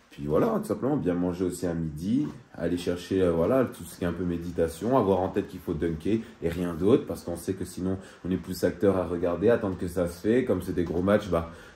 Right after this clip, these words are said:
forcément, sors pas les doigts des, t'as compris. Donc non, tu vas, tu dunks dans ta tête, c'est ton seul objectif. Arracher, défoncer l'arceau. Parce que t'as beau dunker, faire des programmes ou autre, si dans ta tête, t'es pas formaté à te dire, « Il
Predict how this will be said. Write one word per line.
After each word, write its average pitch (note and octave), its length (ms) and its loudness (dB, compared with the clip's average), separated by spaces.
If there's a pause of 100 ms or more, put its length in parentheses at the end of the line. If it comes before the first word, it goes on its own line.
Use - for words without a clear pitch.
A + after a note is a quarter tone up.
(160)
forcément, G2+ 420 0
sors - 280 -2
pas F#2 100 4
les F#2 120 4
doigts F#2 180 4
des, D#2 400 2
t'as E2 100 0
compris. E2 400 2
Donc - 220 4
non, E2 320 2
tu G2 140 0
vas, E2+ 220 4
tu G#2 200 -6
dunks F#2+ 360 0
dans F#2 120 0
ta F#2 160 -4
tête, G#2+ 240 -2
c'est G2+ 80 -2
ton F#2 160 -4
seul G2 180 0
objectif. F2+ 480 0 (380)
Arracher, A#2+ 640 4 (200)
défoncer E3+ 1000 4
l'arceau. A#2 640 4 (340)
Parce - 200 -6
que B2 80 2
t'as A2+ 180 6
beau B2+ 220 6
dunker, C3 480 4
faire A2 200 0
des A2+ 120 2
programmes A#2 520 2
ou A#2+ 80 6
autre, D3 140 6
si - 160 -6
dans G#2+ 160 0
ta C3 220 0
tête, C#3 340 6
t'es A#2+ 80 4
pas A#2 180 2
formaté C3+ 680 2
à B2 60 4
te C3 120 -2
dire, « A2+ 200 0
Il G#2 60 -8